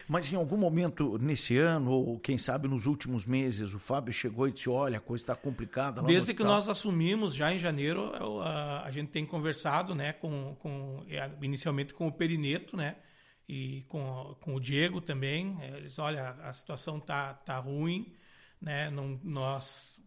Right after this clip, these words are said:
Speaker 2: estamos tendo prejuízo no hospital, não estamos conseguindo reinvestir, e, e as emendas que estão vindo são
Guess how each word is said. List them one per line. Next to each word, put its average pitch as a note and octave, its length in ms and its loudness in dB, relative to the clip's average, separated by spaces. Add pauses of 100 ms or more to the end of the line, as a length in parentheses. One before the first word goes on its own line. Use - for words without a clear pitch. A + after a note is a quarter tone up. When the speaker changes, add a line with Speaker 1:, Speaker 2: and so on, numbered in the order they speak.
Speaker 2:
estamos D3 400 -4
tendo D3 240 -2
prejuízo D3+ 760 0
no D#3+ 120 -2
hospital, E3 640 -2 (200)
não D3+ 160 -2
estamos D3 280 -4
conseguindo D3 520 -4
reinvestir, D3 880 -4 (500)
e, D3+ 840 2
e D3+ 200 0
as C#3+ 200 2
emendas D#3+ 640 2
que - 160 -14
estão D#3 320 -4
vindo D3+ 220 0
são C#3 580 -6